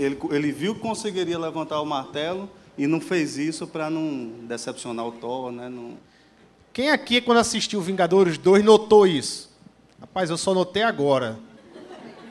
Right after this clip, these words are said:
Speaker 2: Eu só fui prestar atenção agora nisso, né? A ideia não. Agora, o Capitão América, ele, ele, ele tem muita característica de liderança, né? Ele tem muita característica de liderança. E eu acho que é uma das coisas que nos cativa, né?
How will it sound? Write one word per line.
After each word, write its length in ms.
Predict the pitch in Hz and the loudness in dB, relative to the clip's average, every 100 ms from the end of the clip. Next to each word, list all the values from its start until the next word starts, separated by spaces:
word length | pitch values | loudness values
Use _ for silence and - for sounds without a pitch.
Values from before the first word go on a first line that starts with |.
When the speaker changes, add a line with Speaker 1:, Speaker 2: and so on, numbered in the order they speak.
| - - - - - - - | -20 -20 -20 -20 -20 -20 -20
Speaker 2:
Eu 60 | 117 | -12
só 180 | - 156 | -8 -6
fui 120 | 202 | -4
prestar 240 | 202 170 | 0 2
atenção 400 | 190 180 156 208 | 2 0 0 0
agora 460 | 214 165 180 175 143 | 2 8 10 8 6
nisso, 340 | 127 120 - 120 | -2 -4 -8 -4
né? 260 | 139 202 - - - - - | 0 0 -2 -18 -20 -20 -6
A 160 | 151 151 | 0 2
ideia 380 | 151 165 180 | 4 6 8
não. 160 | 185 190 - - - | 6 0 -6 -10 6
Agora, 200 | 208 269 | 8 10
o 40 | |
Capitão 340 | 285 285 285 | 6 4 6
América, 600 | 277 196 196 247 240 247 - | 6 8 8 8 8 8 8
ele, 260 | 214 233 233 | 6 4 4
ele, 440 | 208 220 220 208 | 4 4 4 4
ele 160 | 185 202 | 2 0
tem 160 | 208 208 | 2 2
muita 180 | 226 | 4
característica 680 | 226 233 226 233 208 - 226 | 6 4 4 2 2 0 -2
de 120 | 202 | -2
liderança, 680 | 214 226 233 175 147 - - - _ _ _ _ _ _ - | 0 2 2 2 0 -4 -12 -18 _ _ _ _ _ _ -16
né? 240 | 143 165 214 - | -6 -4 -6 -10
Ele 120 | 139 | -8
tem 180 | - 175 | -2 0
muita 280 | 180 226 233 | 2 0 2
característica 480 | 208 202 175 170 | 2 2 0 -2
de 80 | 175 | -4
liderança. 680 | 170 170 139 120 113 - - _ _ _ _ - | 0 2 2 0 -6 -14 -20 _ _ _ _ -2
E 60 | 143 | 6
eu 100 | 165 | 8
acho 140 | - | 8
que 80 | 190 | 4
é 20 | |
uma 120 | 190 | 4
das 140 | 190 - | 2 4
coisas 200 | 190 185 | 2 2
que 100 | 196 | -4
nos 160 | 208 | -2
cativa, 580 | - 220 226 185 160 139 | 0 -2 -2 -6 -4 -4
né? 160 | 147 | -6